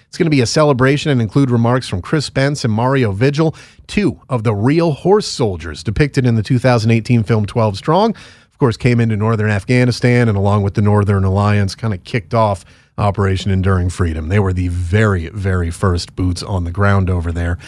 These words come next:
Uh, this is what Ja-, Charlie Daniels tells Connecting Vets. Yeah, our Matt Saintsing talked to Charlie Daniels himself, saying that, "Hey,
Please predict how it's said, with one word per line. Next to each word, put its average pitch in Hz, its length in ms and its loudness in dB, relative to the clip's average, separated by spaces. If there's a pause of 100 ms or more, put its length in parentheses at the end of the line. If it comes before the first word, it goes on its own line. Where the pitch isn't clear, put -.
(400)
Uh, 101 200 -2
this 131 260 -2
is 131 140 -2
what 123 300 -2
Ja-, 123 200 -2
Charlie 131 340 -2
Daniels 127 380 -2
tells 135 320 -2
Connecting 143 420 -2
Vets. 156 280 -2
Yeah, 208 460 0
our 165 180 -2
Matt 185 200 -2
Saintsing 185 420 -6
talked 233 420 -2 (360)
to 135 100 -8
Charlie 180 360 -2
Daniels 190 420 -4
himself, 202 540 0 (400)
saying 156 360 -2
that, 139 160 -2
"Hey, 165 300 0